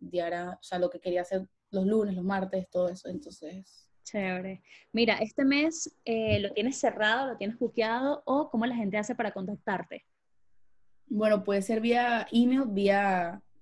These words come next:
Speaker 1: email o vía por Instagram, por D M.
Speaker 2: Por D M.
Speaker 1: Y no, todavía me quedan algunos espacios, como, como
Speaker 2: Buenísimo.
Speaker 1: siete,
Speaker 2: Bueno, yo creo que este
Speaker 1: ¿no?
Speaker 2: episodio va a salir, eh, esta semana, si no hoy mismo.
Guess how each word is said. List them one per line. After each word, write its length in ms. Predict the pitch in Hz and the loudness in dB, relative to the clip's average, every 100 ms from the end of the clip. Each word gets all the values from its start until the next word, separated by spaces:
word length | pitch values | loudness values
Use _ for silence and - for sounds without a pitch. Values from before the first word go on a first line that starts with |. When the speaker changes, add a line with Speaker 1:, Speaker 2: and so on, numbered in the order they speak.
| - | -6
Speaker 1:
email 280 | 233 262 294 | 0 4 4
o 320 | 277 208 190 | 6 4 4
vía 220 | 190 190 190 | 4 2 2
por 200 | 208 185 | 0 0
Instagram, 500 | 214 190 180 175 170 | 0 0 -2 -6 -4
por 320 | 185 180 180 185 | -2 -2 -2 2
D 180 | 190 | 4
M. 240 | 190 165 180 _ _ - - | 4 2 -6 _ _ -20 -10
Speaker 2:
Por 120 | 220 208 | -4 -2
D 140 | 196 | -2
M. 120 | 190 180 | -2 2
Speaker 1:
Y 160 | 220 | 2
no, 540 | 208 208 202 202 202 185 | 2 -2 0 0 0 0
todavía 320 | 185 185 190 | 0 0 -2
me 140 | 196 | -4
quedan 440 | 185 185 190 190 - | -4 -4 -4 -8 -12
algunos 380 | 208 190 180 185 | -8 -6 -4 -6
espacios, 400 | 185 175 165 _ _ _ | -8 -16 -20 _ _ _
como, 300 | 196 175 170 165 _ _ _ _ _ | -12 -10 -12 -18 _ _ _ _ _
como 180 | - 185 | -10 -8
Speaker 2:
Buenísimo. 580 | 190 - 208 196 185 180 | -6 -8 -8 -6 -6 -10
Speaker 1:
siete, 140 | - _ _ _ | -16 _ _ _
Speaker 2:
Bueno, 180 | 226 202 | 4 6
yo 80 | 226 180 | 4 0
creo 120 | 320 | -2
que 60 | 339 | 0
este 140 | 359 | 0
Speaker 1:
¿no? 40 | |
Speaker 2:
episodio 680 | 294 269 - 226 233 294 269 | 0 -2 4 4 6 4 2
va 80 | 247 | 0
a 40 | 240 | 0
salir, 600 | 285 269 262 262 302 302 _ _ | 0 0 2 2 0 -2 _ _
eh, 800 | 226 220 214 214 208 202 202 - | -2 2 2 4 2 2 0 -4
esta 200 | 185 - | -10 -10
semana, 340 | 240 226 190 247 | -2 -2 -2 -4
si 140 | 214 | -6
no 220 | 185 175 | -6 -6
hoy 160 | - 233 | -4 -2
mismo. 460 | 240 185 190 262 | -2 -4 -6 -6